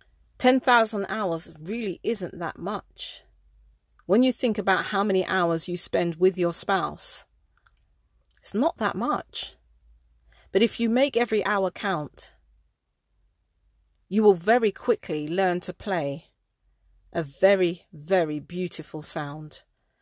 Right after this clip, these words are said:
that people will be attracted to, people will be drawn to, people will come and see, "Where is that sound coming from?" And then people will have a desire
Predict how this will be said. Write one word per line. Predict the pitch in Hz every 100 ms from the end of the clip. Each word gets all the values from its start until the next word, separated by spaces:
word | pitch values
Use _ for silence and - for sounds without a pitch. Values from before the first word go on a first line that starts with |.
| _ -
that | 180
people | - 233 220 220
will | 190
be | 180 175
attracted | 170 - 196 - - 151
to, | - 147 139 156 - - -
people | 240 220 214
will | 190
be | 185 180
drawn | 151 180 214 208 202
to, | 180 156 143 139 - - -
people | 240 226
will | 196 190
come | - 220
and | 196 185
see, | - - 202 156
"Where | 165 254 233
is | 208
that | 208 -
sound | - 190 190
coming | - 220 208 185
from?" | - 151 147 151 _ _ _ _ _ _ _ _ _ _
And | 196
then | 196 185
people | 226 214 - 190
will | 175 175
have | 208 185
a |
desire | 175 175 156 180 208 196 147 165